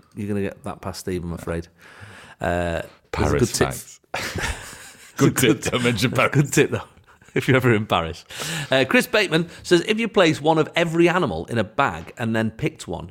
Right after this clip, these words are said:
Speaker 1: you'd have a one in five chance of picking a beetle."
Speaker 2: What? Say that again. <laughs> If you
Speaker 1: If
Speaker 2: put
Speaker 1: you
Speaker 2: one of
Speaker 1: placed
Speaker 2: every animal?
Speaker 1: one of every animal in a bag and
Speaker 2: Yeah.
Speaker 1: then picked one,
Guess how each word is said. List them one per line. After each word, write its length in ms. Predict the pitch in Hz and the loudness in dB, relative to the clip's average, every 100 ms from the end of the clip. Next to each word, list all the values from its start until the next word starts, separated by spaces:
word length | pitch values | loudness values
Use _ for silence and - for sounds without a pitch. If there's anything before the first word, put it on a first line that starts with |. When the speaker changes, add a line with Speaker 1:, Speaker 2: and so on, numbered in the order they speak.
| - | -8
Speaker 1:
you'd 220 | 107 107 | -4 -4
have 240 | - 117 | -4 -2
a 80 | 117 | -2
one 320 | 107 123 135 | 0 2 2
in 120 | 135 127 | 0 -4
five 380 | - 123 123 | -4 -2 -4
chance 380 | - 135 123 - | -6 -6 -6 -10
of 100 | 98 | -12
picking 240 | 104 - 95 | -10 -6 -6
a 60 | |
beetle." 440 | 87 104 - 87 _ _ _ _ _ - | -4 -6 -6 -12 _ _ _ _ _ -14
Speaker 2:
What? 640 | 85 87 120 - - - _ _ | 0 2 2 0 -14 -16 _ _
Say 240 | - 113 | 0 2
that 140 | 107 98 | 4 2
again. 280 | - - 67 - - - - | 0 -4 -6 -14 -20 -18 -14
<laughs> 520 | - - - - - - - - - - - - - - 110 101 - - - _ _ - - - | -12 -8 -6 -4 -4 -6 -8 -10 -6 -8 -8 -14 -14 -16 -14 -16 -18 -20 -20 _ _ -18 -14 -6
If 160 | 120 - | -2 2
you 80 | |
Speaker 1:
If 100 | - | 2
Speaker 2:
put 80 | - | 4
Speaker 1:
you 60 | - | 4
Speaker 2:
one 220 | 147 185 | 6 6
of 60 | 190 | 6
Speaker 1:
placed 200 | 196 190 | 6 4
Speaker 2:
every 160 | 196 | 4
animal? 420 | 180 123 82 73 127 | 4 4 2 0 4
Speaker 1:
one 280 | 160 196 | 6 6
of 140 | 214 202 | 6 6
every 340 | 214 185 202 | 4 4 2
animal 400 | 190 185 113 95 | 2 2 0 2
in 80 | 101 | 2
a 60 | 104 | 2
bag 400 | 123 82 76 - _ _ | 2 0 -4 -16 _ _
and 120 | 110 | 0
Speaker 2:
Yeah. 100 | 113 | 4
Speaker 1:
then 200 | 131 139 | 4 4
picked 380 | 127 165 170 - | 2 2 2 -2
one, 280 | 107 73 | -8 -8